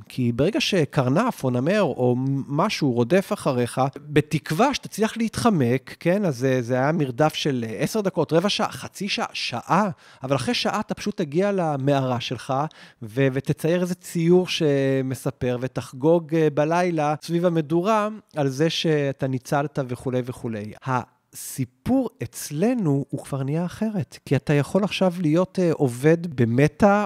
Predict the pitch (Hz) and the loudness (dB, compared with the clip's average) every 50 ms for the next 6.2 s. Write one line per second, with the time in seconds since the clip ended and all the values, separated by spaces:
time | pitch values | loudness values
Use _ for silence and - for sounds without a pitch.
0 | - - 151 135 131 131 127 131 123 127 139 165 - - - 143 123 - - 131 | 0 2 4 4 4 4 4 2 0 2 2 0 -2 -2 -2 -2 -4 -2 -2 -4
1 | 117 120 135 139 - - 151 147 143 - 160 - - 139 - - - 113 107 117 | -2 0 0 0 0 2 0 0 2 0 -2 -2 -2 -4 -4 -4 -6 -6 -4 -6
2 | 123 - 131 131 139 - - 147 143 135 - - 143 123 123 127 127 131 147 160 | -6 -4 -4 -4 -2 -2 -4 -4 -4 -6 -4 -4 -4 -2 -2 -2 0 0 0 -2
3 | - - - _ - 160 - - 185 165 135 131 123 113 113 123 - _ - 214 | -2 -6 -8 _ -8 -8 -2 0 2 2 4 4 2 2 0 -4 -6 _ -2 0
4 | 240 220 156 117 117 127 151 - - - - - 135 113 113 110 107 107 110 - | 2 2 4 4 4 2 0 -2 -6 -12 -8 -4 0 2 2 2 2 2 0 -2
5 | - 147 170 180 - - 135 120 113 113 110 131 147 147 233 302 294 - - 277 | -2 0 0 0 0 -4 -4 -4 -4 -2 0 0 2 2 2 0 0 0 0 2
6 | 220 180 135 107 | 2 2 0 -2